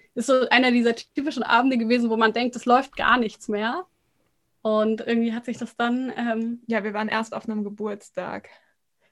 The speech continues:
Speaker 1: Richtig.
Speaker 2: Und ich hab mit einem Impfgegner diskutiert. Also
Speaker 1: Und
Speaker 2: es war lange vor der Pandemie. Ja.
Speaker 1: Genau, ja. Und, ähm, ich weiß nicht, irgendwie, also ich glaub, wir wollten auch gar nichts mehr machen an dem Abend, aber irgendwie hat dann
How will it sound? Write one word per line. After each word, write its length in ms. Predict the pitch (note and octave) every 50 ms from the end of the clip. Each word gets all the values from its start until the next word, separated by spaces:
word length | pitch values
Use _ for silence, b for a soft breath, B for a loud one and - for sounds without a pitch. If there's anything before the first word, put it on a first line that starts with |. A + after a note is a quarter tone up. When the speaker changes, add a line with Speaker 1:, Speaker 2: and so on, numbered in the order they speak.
| _ _ -
Speaker 1:
Richtig. 380 | - G#3 - _ - G3 G3 G3+
Speaker 2:
Und 80 | G#3+ A3
ich 140 | A3 - A#3
hab 140 | G#3 G3+ A3
mit 120 | G#3+ G#3 G#3
einem 80 | G3+
Impfgegner 580 | - - G#3+ G#3+ - - G3+ F#3+ - G#3 G3 F#3+
diskutiert. 720 | G3+ G#3 - _ - A3 _ - - G#3+ G#3+ - G#3+ _ _ _ _ _ _ _ _ _ _ _ _ _ _ _ _
Also 180 | - - G#3+ G#3+
Speaker 1:
Und 40 | G#3+
Speaker 2:
es 100 | G#3+ -
war 160 | A3+ A3+ A3+
lange 380 | A3+ A#3 A#3 A3+ A#3+ A#3+ A#3
vor 220 | A3 - - G#3+ G#3
der 200 | G#3+ G#3 G#3 G#3
Pandemie. 720 | G#3 - - G#3+ G3+ G#3 G#3 G3+ G3 G3 F#3+ F#3+ F#3+ - _ _ _ _ _ _ _ _ _ _ _ _ _ _ -
Ja. 100 | A3 A3+
Speaker 1:
Genau, 340 | G#3+ G3+ G3 G3 G3 G3
ja. 200 | G3 G3 G3 G3 A3+
Und, 420 | G#3 G#3 A#3 A3+ A3 A3 A3 -
ähm, 440 | A3 G#3+ G#3 G#3 G#3+ G#3 G#3 G#3 - _ _ _ _ _ _ b b b b b b b b b
ich 120 | - - -
weiß 140 | B3+ C#4+
nicht, 160 | B3+ A#3 G3+ A#3+
irgendwie, 380 | B3 C4 D4+ E4 - - _ _ _ _ _ _ _ -
also 160 | A#3 A3+ A3
ich 100 | A#3 A3+
glaub, 140 | - B3 A#3
wir 140 | C#4 A#3+ G3
wollten 260 | A3 B3 E4+ E4+ D4
auch 160 | - A#3 -
gar 180 | - B3 C4 C#4
nichts 200 | C#4 C4+ - -
mehr 100 | C#4 C4
machen 280 | C4+ D4+ D4 - D#4
an 120 | C#4+ C4+ C4+
dem 160 | C4+ C4+ -
Abend, 220 | - C4 C4+ C4+
aber 160 | A#3+ A#3 - -
irgendwie 340 | C4 C#4+ D4 D#4 D#4+ D4+
hat 140 | C4 B3 B3
dann 220 | C4+ C4+ B3+ A#3+